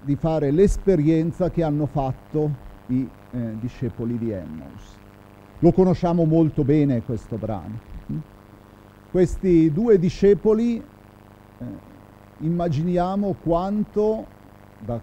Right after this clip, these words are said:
quelle poche scarne note che ci dà il brano, immaginiamo quanto avessero scommesso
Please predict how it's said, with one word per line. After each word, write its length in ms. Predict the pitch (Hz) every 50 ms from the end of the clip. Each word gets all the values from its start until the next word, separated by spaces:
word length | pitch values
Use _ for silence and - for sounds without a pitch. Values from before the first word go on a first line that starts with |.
| -
quelle 360 | - 143 139 139 143 139 131 120
poche 520 | - - 175 175 185 185 - - 147 135
scarne 640 | - - - - - 190 196 190 180 151 156 151 151
note 360 | 151 180 190 190 - 180 151
che 120 | - 147
ci 160 | 131 - 151 147
dà 180 | 131 156 170
il 180 | 170 160 151 139
brano, 680 | 123 127 139 147 151 160 160 175 185 185 196 202 - - - - - - - - - - - - - - - - - -
immaginiamo 720 | 170 175 190 185 160 139 175 170 196 202 214 214 202 175 - -
quanto 480 | - 170 190 208 226 233 226 - 240 226
avessero 440 | 160 160 160 156 - - 202 196 185
scommesso 1080 | - - - - 190 185 185 175 175 170 170 175 - - - - - 196 202 202 185